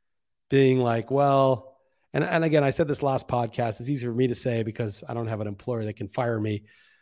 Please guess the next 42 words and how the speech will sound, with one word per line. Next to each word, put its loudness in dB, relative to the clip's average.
So, 0
you -2
know, -4
I, -6
it's -6
less 0
risky -2
and -4
it's, -16
you -14
know, -12
I, -10
I -4
can -4
judge 6
other 8
people, 0
but, -2
you -4
know, 0
I 2
don't 0
know -2
how -2
I -2
would -2
fare -2
in -2
their 6
shoes. -6
But 2
I 8
just 4
think 8
as 2
a 4
matter 8
of 0
not 0
common 6
good, 8
like 0